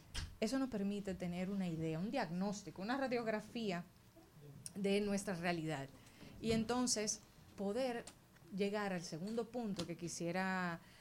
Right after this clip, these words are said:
eh, tratar, que es de ponerle límites a la partida. Si le ponemos límites a las partidas, podemos decir, bueno, en supermercado no voy a super-, no voy a superar este monto.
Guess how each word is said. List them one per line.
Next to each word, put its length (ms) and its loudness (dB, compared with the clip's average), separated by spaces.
eh, 140 -2
tratar, 480 2
que 400 2
es 180 0
de 380 4
ponerle 460 2
límites 640 -2
a 80 -8
la 140 -4
partida. 480 -8
Si 180 0
le 100 6
ponemos 300 4
límites 480 4
a 80 2
las 120 2
partidas, 600 0
podemos 340 -2
decir, 300 -4
bueno, 240 -4
en 80 -10
supermercado 680 0
no 100 2
voy 140 2
a 40 0
super-, 380 -4
no 240 4
voy 120 6
a 60 4
superar 400 2
este 220 -2
monto. 320 -6